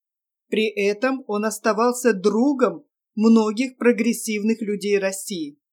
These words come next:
Геляровский был человеком незаурядным и замечательным во многих отношениях, но самое главное –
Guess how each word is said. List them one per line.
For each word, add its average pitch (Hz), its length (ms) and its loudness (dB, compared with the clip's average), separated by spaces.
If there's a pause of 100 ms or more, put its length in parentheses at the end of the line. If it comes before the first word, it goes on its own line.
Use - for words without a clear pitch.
(800)
Геляровский 294 840 2
был 302 200 2
человеком 285 800 2
незаурядным 254 1000 0
и 247 180 -2
замечательным 240 1040 2
во 214 160 0
многих 226 480 -2
отношениях, 240 760 -2 (520)
но 202 220 -2
самое 233 580 0
главное – 170 680 -4